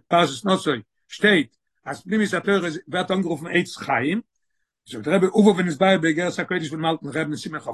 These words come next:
און דערמיט אלע רבי אין תורת חיים, איך שביטל תערובת הרע, דער חטא, עץ הדעת,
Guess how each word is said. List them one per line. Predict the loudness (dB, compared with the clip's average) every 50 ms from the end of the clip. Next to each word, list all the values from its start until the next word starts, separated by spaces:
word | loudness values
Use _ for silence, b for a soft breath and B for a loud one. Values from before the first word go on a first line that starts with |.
| 4 6
און | 6 6 4 2 -4 b b b b b
דערמיט | -2 2 2 4 4 6
אלע | 4 4 4 4
רבי | 4 2
אין | 2
תורת | 2 0 0 0 -2
חיים, | -4 0 2 4 4 4 4 2 _ _ _ _ _ _ _ -8
איך | -8 -8 -6
שביטל | -4 -6 -4 0 4 4 4 4 4 0 -2
תערובת | 0 0 0 0 2 2 0 2 2 0 -2 -2
הרע, | -4 -4 -2 0 0 -2 -2 -4 _ _ _ _ _ _ _ _ -16
דער | -14 -8
חטא, | -2 0 0 0 -2 _ _ -8
עץ | -8 -8 -8 -8
הדעת, | -12 -12 -12 -12 -14 -14